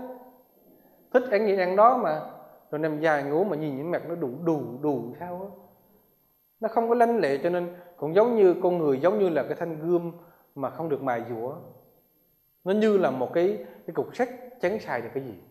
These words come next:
Thành tu tập phải bày ra nhiều phương tiện như vậy. Và thầy nói cái tông chí thầy đơn giản thôi. <clears throat> Thứ nhất, sáng ngày tụng kinh, tối tụng kinh, trước khi ngủ ngồi thiền,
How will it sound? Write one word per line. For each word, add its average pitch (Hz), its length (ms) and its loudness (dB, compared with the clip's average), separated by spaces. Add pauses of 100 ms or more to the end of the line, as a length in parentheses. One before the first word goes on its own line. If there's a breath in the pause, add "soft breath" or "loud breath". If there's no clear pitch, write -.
(760)
Thành 127 160 -10
tu 202 160 6
tập 156 120 6 (120)
phải 170 100 -4
bày 175 180 6
ra 147 80 2
nhiều 180 300 2
phương 185 240 2
tiện 143 200 -2
như 156 140 -2
vậy. 107 200 -2 (600)
Và 135 100 -2
thầy 143 100 -2
nói 160 140 0
cái 185 140 -2
tông 180 260 4
chí 196 120 2
thầy 127 340 -2 (120)
đơn 170 260 4
giản 160 180 6
thôi. 175 200 4 (260)
<clears throat> - 220 -20 (200)
Thứ 165 60 0
nhất, 202 200 8 (680)
sáng 175 260 0
ngày 131 100 -4
tụng 123 180 -6
kinh, - 420 -4 (500)
tối 175 280 4
tụng 120 180 -4
kinh, 131 400 -4 (340)
trước 202 160 4
khi 160 100 -6
ngủ 143 260 -2
ngồi 127 140 -4
thiền, 113 240 -8